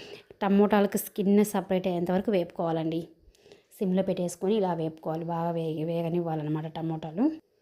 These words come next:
ఇవి త్వరగా వేగాలంటే మనము మూత పెట్టేసుకుంటే త్వరగా వేగుతాయన్నమాట. ఇలా మూత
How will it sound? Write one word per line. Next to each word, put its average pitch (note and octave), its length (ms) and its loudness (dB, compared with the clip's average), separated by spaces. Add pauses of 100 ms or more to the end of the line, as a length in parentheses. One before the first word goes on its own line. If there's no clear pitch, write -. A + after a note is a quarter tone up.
(340)
ఇవి A3 140 4
త్వరగా G#3 380 4
వేగాలంటే F#3+ 640 2
మనము F#3+ 360 4 (360)
మూత G3 180 2
పెట్టేసుకుంటే F3+ 680 -6
త్వరగా F3+ 340 -2
వేగుతాయన్నమాట. D#3 720 -2
ఇలా E3 180 -4
మూత E3+ 200 -2